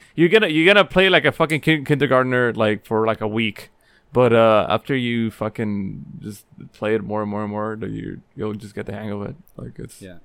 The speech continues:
Speaker 2: I mean, I mean, like, I, I rose to the ranks locally with just pad on plus R, so, like, it, it could be done. Like, it's one hundred percent doable.
Speaker 1: Yeah, no,
Speaker 2: It's
Speaker 1: yeah,
Speaker 2: just
Speaker 1: absolutely.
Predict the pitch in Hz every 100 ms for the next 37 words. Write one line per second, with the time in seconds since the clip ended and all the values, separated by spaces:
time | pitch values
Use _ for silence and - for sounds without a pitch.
0 | - 147 170 151 151 139 131 123 139 160
1 | 135 151 147 135 143 131 120 123 123 -
2 | 120 120 117 113 110 113 107 - 117 -
3 | - 107 107 101 101 101 - 107 - 101
4 | 92 - 101 95 104 101 _ 127 123 -
5 | 107 98 95 95 92 101 113 110 113 -
6 | - 135 123 127 113 113 - 101 92 95
7 | 92 98 139 127 113 101 101 104 107 -
8 | 104 98 101